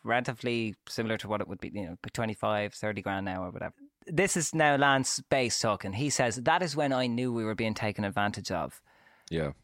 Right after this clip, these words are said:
Speaker 1: He said, "There was something wrong. We immediately started calling lawyers. Bass and his bandmates managed to jump clear of the wreckage using a buried clause in their contracts that stipulated that
Speaker 2: Whoa.
Speaker 1: Pearlman had to sign the group to a U S label."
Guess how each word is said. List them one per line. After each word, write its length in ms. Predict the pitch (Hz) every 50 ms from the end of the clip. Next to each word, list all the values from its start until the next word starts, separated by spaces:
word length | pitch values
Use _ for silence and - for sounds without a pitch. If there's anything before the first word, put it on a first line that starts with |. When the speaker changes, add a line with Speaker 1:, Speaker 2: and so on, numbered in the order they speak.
| _ _ _ _ _ _ _
Speaker 1:
He 140 | 101 117 123
said, 180 | 120 120 -
"There 120 | - 120 117
was 120 | 113 -
something 420 | - - 175 170 - - 127 123
wrong. 380 | 113 113 113 110 104 98 95 -
We 140 | - 107 113
immediately 420 | 113 117 135 143 139 147 95 117 123
started 300 | - - 127 113 113 113
calling 340 | - - 113 107 107 104
lawyers. 440 | 104 110 113 110 104 95 92 - - - -
Bass 260 | 139 143 156 147 -
and 80 | 143 120
his 160 | 127 123 -
bandmates 640 | - 117 113 113 110 110 107 107 101 101 - - -
managed 320 | 110 113 113 110 - -
to 80 | - 104
jump 440 | - - 131 120 120 117 - - - _ _ _ _ _ _ _ _
clear 400 | - - - 135 139 143 139 131
of 220 | - - 117 110 -
the 120 | 117 107
wreckage 560 | 104 110 117 117 123 - - 101 95 - - -
using 360 | 95 113 117 113 - 117 113
a 60 | 107
buried 460 | 101 - - 127 123 127 127 120 110 -
clause 320 | - 120 113 110 104 -
in 80 | 104 104
their 140 | 101 101
contracts 680 | 98 - - 123 127 127 - - 101 82 - - - - - - - - - -
that 120 | 113 107
stipulated 600 | - - - 147 147 - 151 123 113 110 98 101
that 160 | - 98 101 -
Speaker 2:
Whoa. 120 | - 151
Speaker 1:
Pearlman 320 | 143 147 156 143 113 104
had 200 | 101 - 117 113
to 80 | - 113
sign 400 | - - - - 135 135 135 131
the 80 | 123 113
group 200 | - 110 107 -
to 120 | - 131
a 60 | 127 120
U 200 | 117 117 123 120
S 200 | 117 110 - -
label." 400 | 123 131 143 - - 82 82